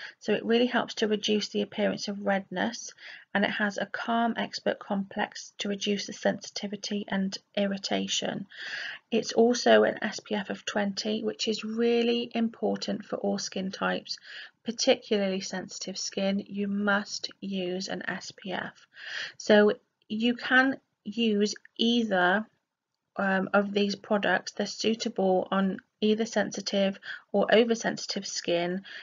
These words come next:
either, either, but you do need an S P F. So if you particularly, uh, suffer with rosacea, go for the oversensitive skin. If you have other skin conditions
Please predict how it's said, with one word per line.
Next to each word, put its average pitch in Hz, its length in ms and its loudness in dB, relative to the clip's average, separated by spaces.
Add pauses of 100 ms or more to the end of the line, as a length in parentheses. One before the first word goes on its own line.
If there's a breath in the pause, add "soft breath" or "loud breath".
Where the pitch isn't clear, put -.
(180 loud breath)
either, 202 340 2
either, 190 680 4 (520 loud breath)
but 190 100 0
you 202 120 2
do 208 200 4
need 190 220 2
an 180 80 -2
S 185 220 -4
P 185 200 -6
F. 185 220 -4 (100)
So 185 380 0
if 240 220 0
you 247 120 0 (140)
particularly, - 540 2
uh, 220 240 -4
suffer 214 320 0
with 202 180 0
rosacea, 202 720 2 (320 loud breath)
go 202 200 6
for 208 140 -2
the 202 140 0
oversensitive 190 720 -2
skin. 240 520 -2 (440 loud breath)
If - 340 -2
you 214 200 0
have 208 340 0
other 226 220 0
skin 220 300 -2
conditions 214 720 -2